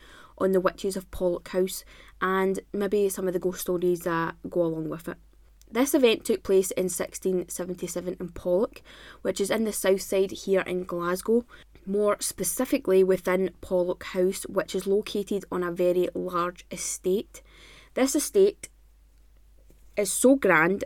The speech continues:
it has been referred to as Scotland's Downton Abbey. Now, I have never actually seen Downton Abbey, nor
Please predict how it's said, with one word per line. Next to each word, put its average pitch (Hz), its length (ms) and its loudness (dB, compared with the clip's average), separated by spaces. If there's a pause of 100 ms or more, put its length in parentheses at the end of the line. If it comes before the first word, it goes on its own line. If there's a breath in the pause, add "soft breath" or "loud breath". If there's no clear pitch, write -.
it 196 160 -2
has 202 300 2
been 208 160 -2
referred 180 420 0
to 185 240 0
as 170 220 -2
Scotland's 180 500 0
Downton 170 440 -4
Abbey. 170 360 0
Now, 170 340 0
I 180 140 0
have 180 180 -6
never 175 220 -2
actually 175 360 -8
seen 226 400 -4 (120)
Downton 233 340 -2
Abbey, 220 240 -2
nor 247 500 0